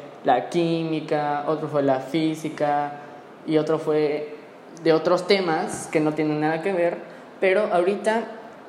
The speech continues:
ya que voy a estar haciendo la temporada dos, quiero decirles a ustedes que, eh, no se lo pierdan y que pongan mucha atención. Bueno, gracias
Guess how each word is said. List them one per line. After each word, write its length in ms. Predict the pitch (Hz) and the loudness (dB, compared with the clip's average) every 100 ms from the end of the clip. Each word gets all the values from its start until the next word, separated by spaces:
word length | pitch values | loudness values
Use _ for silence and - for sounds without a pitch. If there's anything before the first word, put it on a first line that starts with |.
| - - - - | -20 -20 -16 0
ya 240 | 185 175 | 6 6
que 80 | 175 | 4
voy 160 | 180 175 | 0 0
a 20 | |
estar 280 | 170 165 165 | 2 4 4
haciendo 260 | 165 165 | 2 2
la 100 | 165 | 2
temporada 480 | 147 139 170 202 247 | 0 2 4 4 4
dos, 380 | 247 220 254 - - - - - - | 2 2 0 -2 -10 -14 -18 -18 -4
quiero 520 | 240 233 240 254 240 247 | 4 6 6 4 0 0
decirles 480 | 180 180 190 202 190 | 0 4 2 4 2
a 20 | |
ustedes 640 | 180 - 202 185 202 208 - | 2 2 0 2 -2 -6 -2
que, 500 | 202 202 220 226 - - - | 2 2 2 -4 -6 -14 -12
eh, 480 | - 165 160 151 147 - - | -2 0 2 0 -2 -6 -6
no 180 | 170 190 | 2 2
se 140 | 208 240 | 6 4
lo 180 | 196 | 4
pierdan 480 | 175 165 151 151 202 - - - - - | 4 4 4 -2 -6 -10 -14 -18 -20 -2
y 140 | 190 202 | 2 2
que 140 | 196 | 2
pongan 600 | - 196 202 202 202 170 | 2 2 2 0 -2 -2
mucha 300 | 196 214 208 | 0 2 2
atención. 540 | - 135 131 131 107 - - - - - - - - | 0 0 0 0 -2 -6 -14 -18 -18 -20 -20 -20 2
Bueno, 360 | 165 160 175 262 - - - - 143 | 4 4 2 -4 -10 -14 -16 -10 4
gracias 640 | 165 170 208 240 254 | 6 6 2 -2 -4